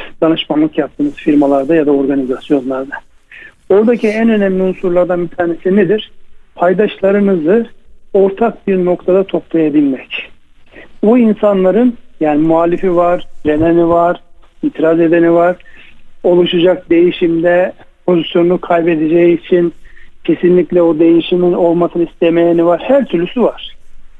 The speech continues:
Şimdi bu, e, sermaye şirketlerinde, organizasyon ya da sivil toplum kuruluşlarında böyleyken işi bütün toplumu kapsayan, bütün ekonomiyi, bütün ülkeyi kapsayan dediğimizde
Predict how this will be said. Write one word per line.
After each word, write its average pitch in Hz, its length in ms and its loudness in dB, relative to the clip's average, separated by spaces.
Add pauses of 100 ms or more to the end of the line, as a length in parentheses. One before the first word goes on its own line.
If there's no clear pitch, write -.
(260)
Şimdi 233 360 2 (840)
bu, 202 320 2 (100)
e, 175 80 0 (1000)
sermaye 180 380 2
şirketlerinde, 170 880 0 (540)
organizasyon 165 920 2
ya 156 140 2
da 151 140 -2 (400)
sivil 175 180 2
toplum 165 340 -2
kuruluşlarında 156 640 0
böyleyken 156 600 2 (1000)
işi 202 420 0
bütün 240 320 2
toplumu 175 440 -2
kapsayan, 147 600 -4
bütün 208 180 0
ekonomiyi, 151 600 2 (260)
bütün 165 220 0
ülkeyi 180 280 2
kapsayan 160 500 -2
dediğimizde 151 680 0